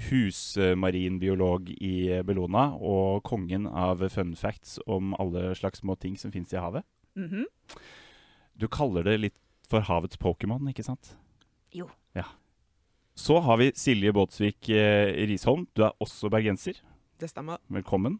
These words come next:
Speaker 3: Takk.
Speaker 1: Eh, tung vestlandsrepresentasjon i, eh, rommet i dag, og, eh, du har jo blant annet jobbet i, eh, Kina,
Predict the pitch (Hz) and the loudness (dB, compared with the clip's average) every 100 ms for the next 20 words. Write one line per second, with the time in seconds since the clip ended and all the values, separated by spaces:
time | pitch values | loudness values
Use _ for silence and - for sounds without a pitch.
0 | _ - 170 _ - 104 104 104 104 98 | _ -10 -10 _ -6 0 2 4 2 0
1 | 120 120 131 127 123 - - 90 87 - | 0 2 2 2 -2 -6 -6 -4 -4 -8
2 | - 98 95 98 95 92 98 101 101 110 | -2 0 2 0 -2 -2 -2 0 0 0
3 | 82 101 101 98 98 98 98 101 _ - | -2 0 2 4 4 4 2 0 _ -2
4 | 107 104 101 90 85 101 107 104 95 95 | 2 4 4 0 -2 -2 -2 -4 0 2
5 | 139 123 - 110 107 107 107 107 107 107 | 2 0 -2 2 4 6 6 6 4 4
6 | 107 98 110 151 107 92 92 110 123 127 | 0 -2 0 0 0 4 6 6 4 4
7 | 131 131 127 123 123 123 104 110 131 127 | 2 2 0 0 2 2 0 0 0 0
8 | 85 120 - - 101 113 120 _ _ _ | 2 0 0 -6 -2 0 0 _ _ _
9 | _ - 110 110 110 110 110 113 - 123 | _ -2 0 2 2 2 0 -4 -2 0
10 | 98 123 | 2 0